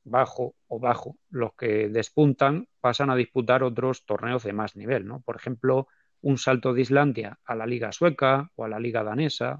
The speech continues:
o segunda alemana. Si repasamos así la selección nacional, los veintidós elegidos en la última convocatoria, tan solo cuatro juegan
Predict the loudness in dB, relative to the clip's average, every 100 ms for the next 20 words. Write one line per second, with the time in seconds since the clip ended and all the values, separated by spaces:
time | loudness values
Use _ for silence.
0 | -10 -6 -4 -2 0 0 0 0 -2 -4
1 | -12 _ _ _ _ _ -4 0 0 0
2 | 0 0 2 2 2 2 2 -2 -4 -2
3 | 0 0 0 2 4 2 -4 _ _ -4
4 | -4 -2 0 0 2 2 2 2 2 0
5 | -2 -6 -4 0 0 0 0 0 0 0
6 | 2 2 4 2 2 0 -6 -6 -2 2
7 | 2 2 2 4 2 0 0 0 0